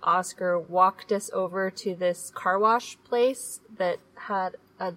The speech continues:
to ask if they could vacuum the glass out of our car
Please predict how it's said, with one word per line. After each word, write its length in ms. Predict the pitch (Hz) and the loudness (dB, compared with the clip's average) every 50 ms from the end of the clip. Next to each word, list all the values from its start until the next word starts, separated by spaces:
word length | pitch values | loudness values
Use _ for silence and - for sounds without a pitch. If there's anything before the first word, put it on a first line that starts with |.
| - _ - | -10 _ -6
to 120 | 226 - | 0 6
ask 380 | - 226 226 226 - - - 240 | 8 10 10 8 6 0 -4 -2
if 160 | 220 - - | -4 -2 -2
they 360 | - 202 196 196 190 190 190 - - - - - - - - _ _ | -2 -2 -2 -2 -2 -4 -6 -8 -16 -20 -20 -20 -20 -20 -20 _ _
could 220 | - - 220 202 185 | -2 -2 -2 -2 0
vacuum 500 | - 190 160 - - - 220 202 190 175 | 0 0 0 0 -2 -4 -2 -2 -2 -2
the 80 | 170 | -4
glass 400 | 170 170 175 180 185 196 214 - | 0 6 8 8 8 8 6 2
out 160 | 214 202 196 202 | 0 0 0 2
of 60 | 196 | 2
our 120 | 196 202 | 0 -2
car 420 | 202 - 214 202 196 202 214 220 | 0 2 2 4 4 2 0 -2